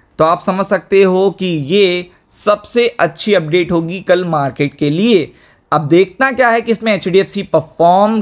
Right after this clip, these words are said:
कैसे करता है, जो कि एक बहुत बड़ा ट्रिगर का पॉइंट है। तो इसलिए यहाँ पे आपको देखिएगा पूरी तरीके से फोकस करना है, क्योंकि ये तो आपको पता है श्रीराम फाइनेंस जिस तरीके से सोचा गया था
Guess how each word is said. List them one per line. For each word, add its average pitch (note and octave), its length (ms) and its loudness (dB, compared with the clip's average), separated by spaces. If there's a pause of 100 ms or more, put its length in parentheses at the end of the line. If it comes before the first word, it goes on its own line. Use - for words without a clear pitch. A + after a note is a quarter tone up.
कैसे E3+ 480 2
करता D3 520 0
है, D3+ 400 2 (260)
जो D#3+ 120 2
कि G3 140 0
एक E3 160 -2
बहुत D#3+ 360 2
बड़ा F3+ 220 2
ट्रिगर F3 440 -2
का F3 160 0
पॉइंट E3 360 -4
है। G#3 280 2 (280)
तो D3 80 2 (160)
इसलिए G#3 440 2
यहाँ F3 280 2
पे F3+ 120 -2
आपको E3+ 200 -2
देखिएगा E3+ 360 0 (160)
पूरी B3 380 0
तरीके G3 500 -2
से G3+ 140 0
फोकस E3+ 360 -4
करना F3 240 -2
है, F3 100 0
क्योंकि E3 220 -4
ये D#3+ 200 4
तो F3 120 2
आपको E3+ 200 0
पता F3 320 0
है F3+ 100 2
श्रीराम E3+ 360 -2
फाइनेंस E3+ 360 -4
जिस D#3 200 -4
तरीके D#3+ 280 0
से E3+ 120 0
सोचा D#3 320 0
गया G#3 180 0
था G3+ 320 -2